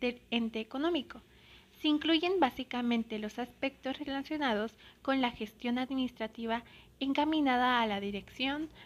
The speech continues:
planeación, organización, incluyendo las actividades ejecutivas, financieras, comerciales y legales. Gastos de distribución o ventas.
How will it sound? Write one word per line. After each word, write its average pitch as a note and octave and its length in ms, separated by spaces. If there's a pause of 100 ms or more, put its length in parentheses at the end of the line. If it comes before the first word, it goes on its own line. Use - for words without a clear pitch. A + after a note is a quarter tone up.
(140)
planeación, A#3 720 (360)
organización, A3 800 (400)
incluyendo D#4 540
las F#4 200
actividades A3 640
ejecutivas, A#3+ 760 (220)
financieras, D4 800 (260)
comerciales D4 760 (240)
y C#4+ 120
legales. A3 480 (1120)
Gastos C4+ 800
de A#3+ 140
distribución A3 800
o D#4 80
ventas. G3+ 420